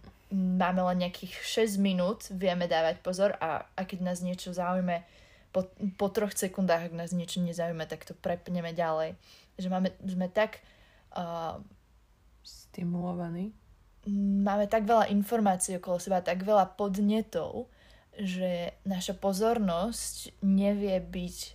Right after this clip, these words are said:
Speaker 1: úplne stopercentná na veciach a že to častokrát vidno na Instagrame, že keď sa tam nás nejaké majstory nezaujme po dvoch sekundách, po troch, tak to proste hneď prepneme.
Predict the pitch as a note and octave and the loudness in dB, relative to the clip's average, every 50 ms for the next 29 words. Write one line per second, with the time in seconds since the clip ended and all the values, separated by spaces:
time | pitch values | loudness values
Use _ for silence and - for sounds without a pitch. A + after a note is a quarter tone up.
0 | - - - - - _ - - G3+ F#3 - - G#3+ A3 G#3 F#3+ F3+ F3+ - G3 | -20 -20 -20 -20 -20 _ -8 -6 -6 -6 -2 0 0 2 2 2 0 -2 -6 -8
1 | F#3 G3+ F#3+ F3+ F3+ F#3 - G3 F#3 F3+ - - F3 E3+ E3 E3+ E3+ E3+ E3+ E3 | 2 2 2 2 2 -2 -4 -4 -4 -4 -6 -8 -8 -6 -6 -6 -6 -6 -6 -8
2 | D#3+ - - F3+ F3+ F#3+ G3 - - F3 F3+ F3+ - F3+ F3+ - - - A3 G3+ | -8 -10 -8 -8 -8 -8 -8 -10 -12 -12 -12 -10 -12 -12 -14 -12 -6 -4 -4 -4
3 | - G#3+ G3+ - F#3 F#3 F3+ F#3 F3+ F#3+ F#3 F3+ F3+ F3+ F3 F3+ - - F3 E3+ | -4 -6 -2 0 0 0 0 0 0 0 2 2 2 2 0 -2 -2 -4 -4 -4
4 | - E3 E3 E3 E3+ F#3 F#3 - E3+ - F3+ F3+ - - - - - - F3+ F3+ | -4 -4 -6 -4 -6 -8 -8 -8 -10 -10 -4 -4 -4 -4 -4 -12 -6 -4 -2 -2
5 | F3+ F3+ F#3 - F#3+ F#3 F3+ F3+ - - - - - - - - - - _ - | -2 -2 -2 -2 -2 -2 -2 -4 -8 -14 -16 -20 -20 -20 -20 -20 -20 -12 _ -4
6 | F#3 F#3 - - F#3 F3+ F#3 G3 G3+ G3 - - G3 G3 F#3+ F#3 F#3 G3 G3+ G3+ | -4 -4 -4 -2 2 2 4 4 2 0 -2 -2 -2 -2 0 0 2 2 4 4
7 | F#3+ G3 F#3+ F#3 F3+ F#3 - F3+ F3 F3 F3 F3+ F#3+ G#3 G#3 - - G3 F#3+ - | 2 4 2 2 0 -2 -2 -4 -6 -4 -4 0 0 0 0 0 -4 -6 -6 -4
8 | - F#3+ F#3 F#3 G3 F#3+ - - F#3+ F3+ F3+ - F#3+ G3 A3 A3 - - F3 F3 | -2 2 4 4 4 2 0 -2 -4 -4 -2 2 2 4 4 2 0 -6 -6 -6
9 | - - F#3 - E3+ - - - F3 F3 F#3 F#3 F3+ - - - F#3 F3 F3 F3 | -6 -10 -10 -10 -8 -8 -6 -6 -4 -2 -2 -2 -2 -2 -2 0 2 2 2 0
10 | - F#3 F#3 F3+ E3 D#3+ - - | -2 -2 -2 -2 -2 -4 -8 -10